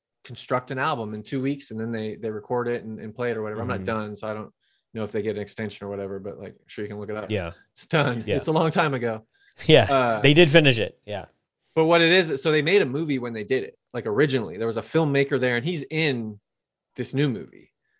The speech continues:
Speaker 1: And they made, like, some
Speaker 2: Okay.
Speaker 1: documentary where he basically took, over this two weeks, he took, like, these little arguments that would happen in the course of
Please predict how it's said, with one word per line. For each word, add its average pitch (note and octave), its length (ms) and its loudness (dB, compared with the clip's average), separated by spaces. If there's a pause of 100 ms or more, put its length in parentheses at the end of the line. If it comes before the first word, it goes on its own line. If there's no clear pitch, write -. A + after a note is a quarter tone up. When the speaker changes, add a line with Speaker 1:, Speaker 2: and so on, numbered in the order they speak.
(200)
Speaker 1:
And C3 100 -6
they B2+ 80 0
made, C#3+ 200 4
like, C3 140 4
some F#2+ 160 0
Speaker 2:
Okay. A2+ 40 -4
Speaker 1:
documentary C3 540 -2
where A2 140 -4
he F#3 160 -8
basically D#3 480 -2
took, D#3+ 420 -2
over C3 200 2
this A#2 200 -4
two F3+ 200 -4
weeks, D#3 280 0
he A#2+ 100 -12
took, - 400 -4 (480)
like, C3 180 -2
these A#2+ 200 -4
little C#3+ 320 4
arguments A2 800 -2 (260)
that D#3+ 100 -2
would D#3 120 0
happen F3 320 2
in D3 80 -2
the C3+ 80 -4
course D#3+ 340 -6
of C3 80 -8